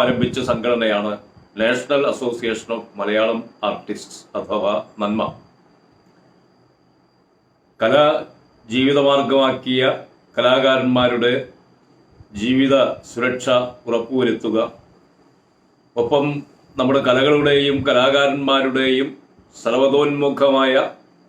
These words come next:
പുരോഗതി ലക്ഷ്യമാക്കിക്കൊണ്ടുള്ള നാനാവിധമായ സാംസ്കാരിക പ്രവർത്തനങ്ങൾ സംഘടിപ്പിച്ച് നടത്തുക തുടങ്ങിയ ലക്ഷ്യങ്ങളോടെയാണ്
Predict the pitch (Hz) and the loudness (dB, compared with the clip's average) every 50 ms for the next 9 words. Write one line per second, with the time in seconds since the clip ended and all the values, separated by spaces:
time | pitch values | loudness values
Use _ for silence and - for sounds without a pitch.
0 | _ - 110 120 135 135 143 143 139 147 127 143 131 123 - - _ _ - 127 | _ -10 -4 0 2 2 2 2 0 0 0 0 -2 -4 -6 -10 _ _ -6 -6
1 | 117 - - 151 139 135 127 120 127 127 - 135 127 123 123 123 123 120 117 104 | -6 -4 -4 -2 0 0 0 -2 -4 -8 -6 -4 -4 -2 0 0 0 0 0 -2
2 | - - - _ _ _ _ _ _ _ _ _ _ _ _ _ _ _ _ _ | -2 -8 -16 _ _ _ _ _ _ _ _ _ _ _ _ _ _ _ _ _
3 | _ _ _ _ _ _ _ _ _ _ _ - 113 131 135 143 151 151 151 120 | _ _ _ _ _ _ _ _ _ _ _ -4 -2 0 2 2 2 2 0 2
4 | 131 139 143 139 139 135 135 135 131 123 123 - - - _ _ _ _ _ _ | 2 2 2 4 2 2 4 2 2 2 0 -4 -10 -20 _ _ _ _ _ _
5 | _ _ _ - - 117 120 113 107 - - 139 135 131 135 127 135 131 123 120 | _ _ _ -8 -4 -4 -4 -4 -4 -2 0 2 2 2 2 2 2 2 2 2
6 | - - - 120 120 123 123 - 127 131 131 127 127 123 110 - 120 113 113 123 | 0 -2 -2 0 0 0 -2 -2 -2 -2 0 0 0 -2 -2 -4 -6 -6 -4 -4
7 | 120 120 - - 107 - 127 113 107 107 104 - 135 - 120 120 120 - - _ | -4 -4 -6 -8 -8 -6 -4 -2 -2 -4 -4 -6 -6 -2 -2 -2 -2 -2 -8 _
8 | _ _ _ _ _ _ _ _ _ _ _ _ _ _ _ _ _ _ _ _ | _ _ _ _ _ _ _ _ _ _ _ _ _ _ _ _ _ _ _ _
9 | _ _ _ _ _ - 127 131 147 151 156 156 160 151 139 127 - - 151 151 | _ _ _ _ _ -8 -4 -2 0 2 2 2 2 2 0 -2 -2 -2 0 0
10 | 151 143 139 131 131 123 117 117 120 107 | 2 2 2 2 2 2 2 2 0 -2